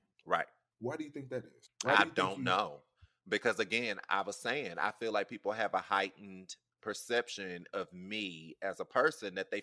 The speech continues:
Speaker 1: feel like they're automatically gonna be rejected when, again, just like what you said, I know I'm a cool person.
Speaker 2: We might need to unpack that one day, like, to figure
Speaker 1: Well,
Speaker 2: out
Speaker 1: we can.
Speaker 2: why.
Speaker 1: We got time.
Speaker 2: Well, do you think that you're approachable? Hold on, let me ask
Speaker 1: Okay.
Speaker 2: this.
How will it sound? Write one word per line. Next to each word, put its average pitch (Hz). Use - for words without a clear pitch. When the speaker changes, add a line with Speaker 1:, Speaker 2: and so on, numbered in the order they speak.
Speaker 1:
feel 107
like 90
they're 95
automatically 92
gonna 82
be 82
rejected 87
when, 90
again, 113
just 117
like 117
what -
you 175
said, 92
I 139
know 147
I'm 87
a 82
cool 82
person. -
Speaker 2:
We 330
might 240
need 202
to 175
unpack 160
that 110
one 95
day, 87
like, 120
to 123
figure 131
Speaker 1:
Well, 120
Speaker 2:
out -
Speaker 1:
we 143
can. 139
Speaker 2:
why. -
Speaker 1:
We 139
got 131
time. 123
Speaker 2:
Well, 139
do 123
you 143
think 185
that 185
you're 180
approachable? 180
Hold 151
on, 123
let 135
me 110
ask 107
Speaker 1:
Okay. -
Speaker 2:
this. 98